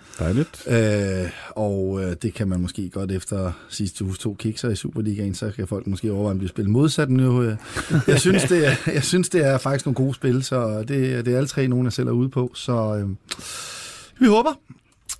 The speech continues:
Speaker 2: Første spil, det er, det var faktisk en, jeg overvejede tre hundrede på, fordi den kan jeg rigtig godt lide. Det er Sønderjysk F C Nordsjælland over to et halvt mål. Selvom, med gåsehøjde siger, den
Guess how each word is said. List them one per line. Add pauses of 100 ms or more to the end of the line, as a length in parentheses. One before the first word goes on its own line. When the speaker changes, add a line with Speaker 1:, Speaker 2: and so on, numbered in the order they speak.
(160)
Speaker 2:
Første
spil,
det
er,
det
var
faktisk
en,
jeg
overvejede
tre
hundrede
på,
fordi
den
kan
jeg
rigtig
godt
lide. (120)
Det
er
Sønderjysk (100)
F
C
Nordsjælland (120)
over
to
et
halvt
mål. (640)
Selvom, (240)
med
gåsehøjde
siger,
den